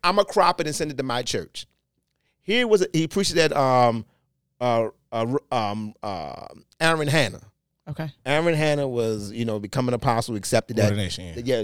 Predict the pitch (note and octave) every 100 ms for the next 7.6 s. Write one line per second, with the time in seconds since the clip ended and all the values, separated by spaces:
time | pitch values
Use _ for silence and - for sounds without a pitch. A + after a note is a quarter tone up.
0 | G2+ A2+ G2+ G2 G2+ D3+ C#3+ A2 C3+ F2+
1 | - E2+ A#2+ B2 G#2+ A2+ A#2 A#2 A2+ A2
2 | F2+ G#2+ F2+ - - - - F3+ E3 -
3 | - E3+ G#3 A3+ F3 F#3 G3+ G3 - C#3
4 | - C#3+ F3 - G3 - - - B2+ C3
5 | F3 D#3+ C#3+ C#3+ C3+ A#2 - _ A#2 G#2+
6 | A#2 - C#3+ F#2 F2 - - _ _ F#2
7 | E2+ C#2+ _ F#3 D#3